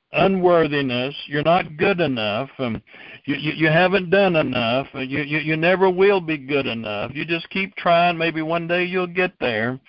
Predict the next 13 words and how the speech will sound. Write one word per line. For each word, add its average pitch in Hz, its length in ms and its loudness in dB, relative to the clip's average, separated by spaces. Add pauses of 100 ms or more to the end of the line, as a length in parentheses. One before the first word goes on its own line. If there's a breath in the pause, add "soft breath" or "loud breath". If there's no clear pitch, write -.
(560 loud breath)
But 139 120 4
I 151 100 8
tell 170 200 2
you, 175 100 2
when 151 180 -2
you 175 120 0
got 165 340 2
born 165 320 0
again, 135 760 -2
you 147 220 -2
became 151 560 -2
a 127 240 -2
new 156 720 0